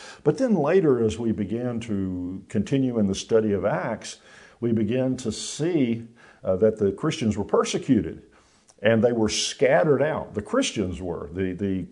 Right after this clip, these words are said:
new followers of Christ. The twelve apostles remained in Jerusalem. So what we had going on there was a multiplication effect. And we know through the course of history, uh, as in fact, uh, the book of Acts tells us, as these Christians went out, they carried the gospel with them.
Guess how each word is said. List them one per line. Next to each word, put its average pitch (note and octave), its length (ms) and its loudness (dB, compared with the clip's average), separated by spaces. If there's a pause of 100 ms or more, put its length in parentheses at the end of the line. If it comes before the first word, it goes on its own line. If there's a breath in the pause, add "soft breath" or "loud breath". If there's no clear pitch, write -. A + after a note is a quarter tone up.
new A#2 440 6
followers G#2 680 0
of F2+ 140 -6
Christ. D#3+ 540 -8 (360 soft breath)
The - 60 -16
twelve A#2 300 6
apostles C3 500 -6
remained F#2+ 400 -6
in F2 120 -6
Jerusalem. F2 640 -8
So - 140 -4
what B2 240 -2
we A#2+ 140 -6
had B2 340 -2
going G#2+ 320 -2
on F3 280 -2
there F#2+ 180 2
was F#2+ 200 -6
a G#2 60 -4
multiplication G#2 1200 -4
effect. - 580 -12 (560 soft breath)
And G2 280 2
we F#2 120 -2
know A2+ 320 4
through C3 180 -2
the F#2 80 -4
course G2+ 320 -4
of G#2 120 -14
history, F#3 520 -2 (440 loud breath)
uh, G2 40 -6 (380)
as E2+ 280 -6
in F2 120 -8
fact, G#2 460 -2 (180)
uh, F#2+ 120 -8
the F2+ 220 -10
book A2+ 220 -4
of G2 80 -4
Acts G#2 280 0
tells B2+ 320 0
us, F2 160 -8
as G2 160 -2
these A#2 180 -2
Christians A2 480 -4
went G#2+ 180 -2
out, C3 220 -4
they F2 80 -2
carried G2+ 380 -2
the F2+ 60 -6
gospel F#2+ 460 0
with A2 200 0
them. F#2 160 -4